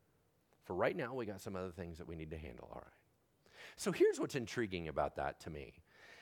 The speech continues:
is there seems to be two interesting sides to God. One of 'em, in how he relates to us, is on one of 'em, we always think we get away with stuff, and that somehow we pull the wool over his eyes.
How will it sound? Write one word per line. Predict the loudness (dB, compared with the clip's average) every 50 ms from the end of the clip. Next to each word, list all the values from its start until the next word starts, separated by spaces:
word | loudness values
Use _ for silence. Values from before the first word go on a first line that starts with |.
| -20 -20 -20 _ _ _
is | -2 -2 0 0
there | 0 0
seems | 0 0 0 0 2 0 0 0
to | -2
be | -2 -2 -2
two | -2 -2 -2 0 0 0 0
interesting | -2 -2 -4 -4 -4 -2 -2 -2 -2
sides | 0 2 4 4 4 4 2 -2
to | -4 -2
God. | 2 6 8 8 8 8
One | 8 8 8 8 8
of | 6 4 4
'em, | 4 4 4 2 2 0
in | 0 0 0
how | 2 0 0
he | 2 0
relates | 0 2 4 4 4 4 2 -2
to | -2 0 4
us, | 6 6 6 6 4 2 -2 -8 -12 -16 -18 -4 2
is | 2 4 4 4
on | 4 4 6 8
one | 8 8 8
of | 8 8
'em, | 8 8 6 6 6
we | 8 10
always | 12 12 10 10
think | 8 2 2 2
we | 2
get | 4 4 6
away | 8 10 10 10 10
with | 8 4
stuff, | 4 6 6 6 6 6 2 -4 -16 -20 _ _ _ _ _ _ _ _ _ _ _ _ _ _ _ _ _ _ _ _ _ _ _ _ 4
and | 6 8 8
that | 8 8 6
somehow | 6 4 2 4 4 6 6 6
we | 6 4
pull | 4 4 6 6
the | 6 6
wool | 6 6 6 6 6
over | 6 4 4 2
his | 2 4
eyes. | 4 4 4 2 0 -2